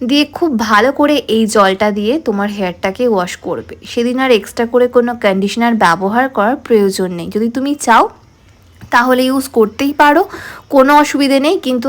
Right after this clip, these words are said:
হ্যাঁ, শ্যাম্পু না করলেও তোমার চুল ভীষণই সিল্কি স্মুথ আর ম্যানেজেবল থাকবে, কারণ আমি এর মধ্যে এমনই কিছু ন্যাচারাল ইনগ্রিডিয়েন্টস দিয়েছি যেগুলো আমাদের স্ক্যাল্পকে ডিপ ক্লিন করবে,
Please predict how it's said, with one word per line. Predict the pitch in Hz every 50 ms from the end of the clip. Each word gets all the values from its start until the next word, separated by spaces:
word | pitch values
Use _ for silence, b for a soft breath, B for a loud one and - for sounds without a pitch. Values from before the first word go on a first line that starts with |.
| 254 240
হ্যাঁ, | 240 233 254 302 -
শ্যাম্পু | - 247 220 214 208 214 254 254 233 220 208
না | 202 214 214 214 -
করলেও | 285 294 285 262 226 202 214 254 247 -
তোমার | 214 208 208 208 214 214
চুল | - 233 226 240 233 233 B B B B B B 233 233
ভীষণই | 240 247 233 - 302 294 294 294 277 -
সিল্কি | 262 220 214 220 - 254 254 240 240
স্মুথ | 233 214 214 233 262 254 226 208
আর | 214 220 214
ম্যানেজেবল | 196 185 185 196 196 196 226 220 240 247 240 240
থাকবে, | 269 262 247 214 202 208 202 202
কারণ | 208 208 214 208 214 - 202 208
আমি | 214 233 262 285 294
এর | 285 285 285
মধ্যে | 294 277 220 208 233 220 - - - 208
এমনই | 208 208 220 240 262 247
কিছু | 269 254 240 - 269 240
ন্যাচারাল | 214 190 185 185 - - 254 247 240 - -
ইনগ্রিডিয়েন্টস | 214 208 220 214 214 233 233 233 233 233 -
দিয়েছি | 247 254 277 269 - - 214 175 - B B B B B B B B 254
যেগুলো | 220 269 262 233 240 269 285 294 262 226
আমাদের | 208 202 202 196 196 196
স্ক্যাল্পকে | - - 240 220 220 220 220 - - 254 233 202
ডিপ | - 202 190 190 - -
ক্লিন | 254 262 254 254 240 254
করবে, | 247 240 233 233 254